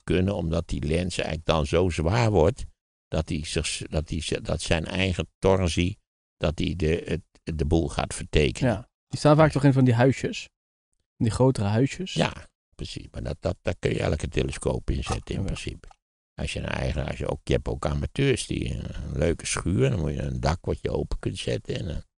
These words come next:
Speaker 1: zet je je telescoop onder en zo. Ik ging met mijn telescoop in de uiterwaarden staan bij Wageningen. Dan waren ze nog aarde, aarde donker. Dat moet ik nog even zeggen. Als Texel nou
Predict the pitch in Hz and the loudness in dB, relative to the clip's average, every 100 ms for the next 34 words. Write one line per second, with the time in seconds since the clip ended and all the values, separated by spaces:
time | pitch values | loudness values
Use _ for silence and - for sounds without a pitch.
0 | _ _ - - - - 69 - 60 - | _ _ -2 -2 -2 -6 -4 -4 -4 -4
1 | - 71 65 - 69 82 117 107 92 - | 0 0 0 -2 -2 -2 -2 -4 -2 -2
2 | 110 110 _ _ _ _ 123 - - 67 | -2 -6 _ _ _ _ -6 -2 -4 -2
3 | - - 73 71 64 - 71 62 - 58 | -6 -4 -2 -2 -2 -4 -4 -4 -4 -4
4 | 62 69 - 98 107 104 - 117 - 95 | -2 -2 2 2 2 -2 -2 0 0 0
5 | 92 101 82 92 95 - - - - - | 2 2 2 0 -2 -2 0 -2 -2 -2
6 | - - 60 117 - - - - - 98 | -2 2 0 0 0 0 -2 -6 2 4
7 | 101 87 65 - - 90 82 69 58 67 | 6 4 2 -2 2 4 4 2 0 0
8 | 82 85 90 107 139 240 170 110 85 87 | 0 -2 0 0 2 0 -2 -4 -2 -4
9 | 69 71 85 85 - - _ _ _ _ | -4 -2 -2 -2 -8 -8 _ _ _ _
10 | _ _ - - - - 90 - 78 71 | _ _ -8 -6 -4 0 2 0 -4 -4